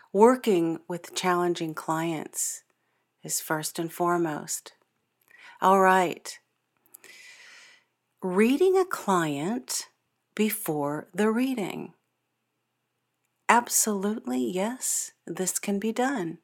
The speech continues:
So take some time now to think about different ways that you might read a client. It can be done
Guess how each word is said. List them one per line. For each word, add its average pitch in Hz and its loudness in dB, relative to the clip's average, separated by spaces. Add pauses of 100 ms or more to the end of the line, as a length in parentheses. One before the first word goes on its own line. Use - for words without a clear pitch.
(2000)
So 233 4 (100)
take 294 -2
some 381 2
time 190 0
now 160 2
to 160 -2
think 190 -2
about 165 0
different 180 -2
ways 165 -2
that - -4
you 175 2
might 170 0
read 151 -6
a 147 -6
client. 143 -10 (2250)
It - -18
can 160 -8
be 160 -2
done 180 0